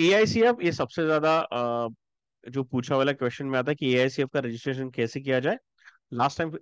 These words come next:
एक बार फिर से मैं बता देता हूँ कि आप टाइप कीजिए एआईसीएफ़, और यहाँ पे अगर एआईसीएफ़ अगर आप डालते हैं तो आपको एक वेबसाइट मिल जाएगी। यहाँ पे आप जाइए और यहाँ पे आपको प्लेयर्स में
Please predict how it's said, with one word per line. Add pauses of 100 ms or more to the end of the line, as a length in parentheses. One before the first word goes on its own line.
एक
बार
फिर
से
मैं
बता
देता
हूँ (380)
कि
आप
टाइप
कीजिए
एआईसीएफ़, (540)
और
यहाँ
पे (680)
अगर
एआईसीएफ़
अगर
आप
डालते
हैं
तो
आपको
एक (300)
वेबसाइट
मिल
जाएगी। (560)
यहाँ
पे
आप
जाइए
और
यहाँ
पे
आपको
प्लेयर्स
में